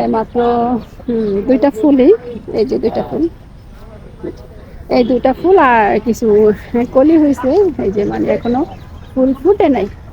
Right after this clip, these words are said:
তবে, এ, ফুল ফুটবে, ফুটবে বাপ আর কি। হ্যাঁ, তো ভালোই লাগতেছে, জায়গাটা আসলে অনেক সুন্দর।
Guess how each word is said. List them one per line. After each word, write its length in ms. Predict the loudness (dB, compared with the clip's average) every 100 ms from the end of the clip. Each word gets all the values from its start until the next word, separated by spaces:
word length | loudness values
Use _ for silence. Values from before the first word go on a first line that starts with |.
| -14 -6
তবে, 240 | -2 0 0 2 0 2 2
এ, 40 | 2 0
ফুল 180 | 2 4 2 -4 -20 -6 2
ফুটবে, 280 | 4 6 4
ফুটবে 340 | 4 4 2
বাপ 280 | 2 0 0 0
আর 120 | 0 2
কি। 120 | 2 2 -2 -20 -20 -20 -20 -20 -18 -8 -6 -2 0 0 -4 -20 -20 -10 0
হ্যাঁ, 340 | 0 0 -4 -6 -8 -4 2
তো 60 | 4
ভালোই 300 | 6 6 4
লাগতেছে, 380 | 4 2 2 4
জায়গাটা 360 | 4 2 2 0
আসলে 260 | 0 0 0
অনেক 200 | 0 0
সুন্দর। 420 | 0 0 4